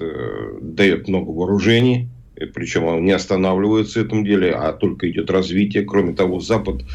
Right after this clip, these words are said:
занимается подготовкой украинских войск. Они увеличили количество мест подготовки, увеличили количество полигонов, задействованных для этого. Вот. То есть, смотрите, вот, э, естественно, соответственно, с нашей стороны должна быть какая-то реакция.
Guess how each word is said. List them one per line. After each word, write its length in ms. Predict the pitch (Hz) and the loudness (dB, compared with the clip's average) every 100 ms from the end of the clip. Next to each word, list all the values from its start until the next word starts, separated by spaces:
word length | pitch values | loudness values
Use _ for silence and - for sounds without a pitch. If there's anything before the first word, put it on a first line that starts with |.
| - - - | -12 -14 -2
занимается 880 | 113 113 117 113 101 - - 92 | 2 4 4 4 2 -2 -6 -6
подготовкой 920 | 82 110 98 160 123 104 104 113 101 - | -4 -4 0 0 2 -2 -2 -6 -6 -12
украинских 640 | - 127 123 120 123 120 | -4 2 2 2 -2 -4
войск. 320 | 120 123 123 - - - - | 0 2 2 -2 -14 -20 -6
Они 200 | 95 101 | 0 2
увеличили 1000 | 104 113 127 131 110 104 90 87 80 - - | 4 4 6 4 2 -2 -2 -2 0 0 2
количество 520 | 104 104 - - 101 | 0 0 -2 -2 0
мест 420 | 104 98 - - | 2 2 0 -8
подготовки, 640 | - 104 117 120 127 123 98 | -10 0 0 2 -2 -2 -2
увеличили 480 | 92 98 90 85 80 | 0 0 -2 -4 -4
количество 560 | 85 87 - 92 85 | -2 -4 -2 0 0
полигонов, 600 | - 110 101 101 101 98 | 2 2 4 4 4 4
задействованных 640 | 95 113 127 120 123 113 110 | 4 2 2 0 -2 -4 0
для 140 | 117 | 0
этого. 320 | 120 120 120 120 117 - - - | 0 -2 -4 -6 -12 -14 -18 -8
Вот. 220 | 87 - | -8 -2
То 80 | 131 | 2
есть, 180 | 135 - | 2 2
смотрите, 400 | 143 151 160 135 | 0 2 2 2
вот, 140 | 131 - 120 | 0 -2 0
э, 220 | 113 117 | 2 2
естественно, 760 | 104 135 123 165 - 113 101 101 - | 0 -4 0 -2 0 -2 -2 -6 -6
соответственно, 540 | - 131 156 127 123 | -2 2 2 0 -2
с 100 | 120 | 0
нашей 300 | 151 127 131 | 0 0 -2
стороны 360 | 123 143 151 160 | -2 -2 0 0
должна 320 | 117 101 120 | 0 0 0
быть 160 | 113 117 | -2 -2
какая-то 440 | 104 113 98 104 | -2 -2 -2 0
реакция. 500 | 98 87 - - - | -2 -2 -6 -16 -16